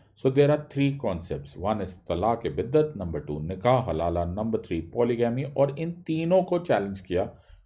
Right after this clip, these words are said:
शायरा बानो केस में और the so called ट्रिपल तलाक केस में। तो शायरा बानो सर अकेले तो होंगी नहीं, obviously, तो Union of India, शायरा बानो was the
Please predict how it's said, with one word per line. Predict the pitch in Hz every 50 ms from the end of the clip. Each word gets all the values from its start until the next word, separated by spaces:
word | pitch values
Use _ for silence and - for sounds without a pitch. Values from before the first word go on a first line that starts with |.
| - -
शायरा | 98 95 92 95 92
बानो | 92 92 90 87 87 87
केस | - 110 117 113 113 - - - - _ -
में | 104 110 113 120 127 127 127 - - - _ -
और | 85 87 92 92 92 87 92
the | 98 -
so | - 90 80 76 -
called | 82 82 90 87
ट्रिपल | - 82 82 82 76
तलाक | 73 80 71 69 69 69
केस | 67 65 - - -
में। | - - - _ _ _ _ _ _ _ _
तो | - 143 151 156 160 165 202 - - - - -
शायरा | - - - 139 139 151 165 190
बानो | 196 185 175 165 165 165 165 170 180 - - - - -
सर | - - - - 143 143 139 139 -
अकेले | 101 - - 117 113 117 123 135 135
तो | 139 139 120
होंगी | 104 101 104 110 123 135 135
नहीं, | 139 139 135 139 -
obviously, | 82 76 85 90 87 87 98 110 - - 95
तो |
Union | 85 85 92 95 98 104 104 104 98
of | 95 101
India, | 95 95 101 98 85 78
शायरा | - - 123 135 139 135
बानो | 127 123 117 120 117 107 92
was | 92 87 - -
the | 82